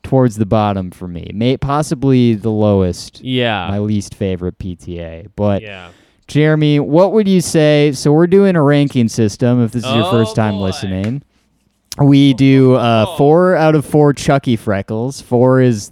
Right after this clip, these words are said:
Speaker 1: the best. Uh, and we could do, you know, we could do halves and quarters, I suppose, if we want.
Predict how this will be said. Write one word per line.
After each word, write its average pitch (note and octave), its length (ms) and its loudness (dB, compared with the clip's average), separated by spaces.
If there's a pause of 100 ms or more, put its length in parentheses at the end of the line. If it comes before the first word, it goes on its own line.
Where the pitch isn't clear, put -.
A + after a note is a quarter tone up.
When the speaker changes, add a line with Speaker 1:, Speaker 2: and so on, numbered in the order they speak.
Speaker 1:
the G#2+ 80 -2
best. G#2+ 600 -4 (560)
Uh, A2 300 0
and A#2 140 0
we B2+ 80 2
could B2 100 -6
do, C3+ 300 4
you A#2 200 0
know, G#2+ 220 0
we B2 100 -4
could B2 100 -8
do B2+ 120 2
halves G#2+ 680 -6
and G#2 180 -12
quarters, G#2+ 580 -4
I - 80 -8
suppose, A2 520 -2
if - 100 -16
we G#2+ 80 0
want. G2 420 -2